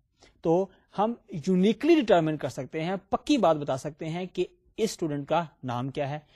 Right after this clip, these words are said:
and there will be no confusion کہ آیا جو، آ، ایس ون زیرو ون فائیو ہے جو کہ ایک آئی ڈی ہے وہ شکور احمد ہے یا، آ، حامد علی خان ہے، ایسا کبھی نہیں ہوگا۔ There will always be a single name against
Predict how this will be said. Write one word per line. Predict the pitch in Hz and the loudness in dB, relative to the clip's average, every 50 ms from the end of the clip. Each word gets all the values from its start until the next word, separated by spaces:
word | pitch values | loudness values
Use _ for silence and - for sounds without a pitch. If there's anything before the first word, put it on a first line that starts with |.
| - - - | -20 -10 -6
and | 208 226 226 | -4 2 4
there | 240 240 226 | 4 4 4
will | 226 240 | 2 0
be | 175 139 120 | 0 -2 -2
no | 113 131 185 | 2 6 6
confusion | 294 294 - 254 214 - - 160 143 123 113 104 - _ _ _ _ _ _ _ _ _ | 6 8 6 2 0 0 -2 -6 -6 -6 -6 -10 -12 _ _ _ _ _ _ _ _ _
کہ | - 196 | 0 2
آیا | 185 185 185 190 202 202 - _ _ _ _ - | 2 4 6 4 4 2 2 _ _ _ _ -6
جو، | 151 170 175 175 180 180 180 190 - | -2 0 2 2 2 2 0 -2 -4
آ، | - 151 151 151 - | -6 -6 -6 -6 -4
ایس | 185 190 196 - - - _ _ _ - | -2 -2 -2 -2 -4 -14 _ _ _ -6
ون | 151 147 165 190 208 180 | 0 2 2 2 2 2
زیرو | 160 180 185 185 | 2 2 2 4
ون | 156 156 170 170 | 2 0 0 -2
فائیو | - - 135 123 147 190 160 | -6 -4 -2 0 0 0 -2
ہے | 123 117 107 104 _ _ _ _ _ _ _ | -4 -8 -10 -10 _ _ _ _ _ _ _
جو | 151 143 143 | -8 -8 -4
کہ | - 160 | -2 -4
ایک | 151 - | -4 -2
آئی | 135 131 139 | -4 -4 -2
ڈی | 151 170 151 147 | -2 0 0 0
ہے | 151 151 - - - _ _ - | 0 -2 -4 -14 -20 _ _ -8
وہ | 156 175 185 185 180 170 | -2 0 2 2 2 0
شکور | - - 165 - - 147 160 160 | -2 -6 -8 -4 -4 -2 -2 -2
احمد | 165 180 208 214 208 202 | -2 -2 -2 -2 0 0
ہے | 220 226 - _ _ _ _ _ _ - | -2 -2 -4 _ _ _ _ _ _ -10
یا، | 156 156 165 160 160 160 160 160 _ _ _ _ - | -4 0 2 2 2 2 0 -2 _ _ _ _ -14
آ، | - | -10
حامد | 147 123 - 139 123 139 151 147 | -10 -8 -4 -4 -2 -2 0 0
علی | 156 165 | 0 -2
خان | - 170 165 160 165 | -2 -2 -6 -6 -6
ہے، | 170 165 _ _ _ _ _ - | -8 -10 _ _ _ _ _ -10
ایسا | 185 180 - 277 | -10 -4 -2 -2
کبھی | 294 294 330 | 0 0 0
نہیں | 311 254 | 0 0
ہوگا۔ | 160 120 110 120 113 - _ _ _ _ _ _ _ _ _ _ _ - | 0 -2 -6 -10 -16 -18 _ _ _ _ _ _ _ _ _ _ _ 2
There | 196 214 226 | 2 4 4
will | 214 - - 208 220 | 2 2 4 6 8
always | 254 277 262 262 233 202 165 | 8 8 8 6 4 4 2
be | 156 196 208 196 _ _ _ - | -2 -4 -4 -4 _ _ _ -8
a | 175 - - - - 277 | -8 -8 -8 -4 0 2
single | 294 277 262 240 170 139 | 2 4 4 4 4 2
name | 131 135 135 - _ _ - 165 156 | -2 -4 -6 -8 _ _ -8 -6 -4
against | 143 147 147 160 160 - - | -2 0 0 0 -2 -4 -10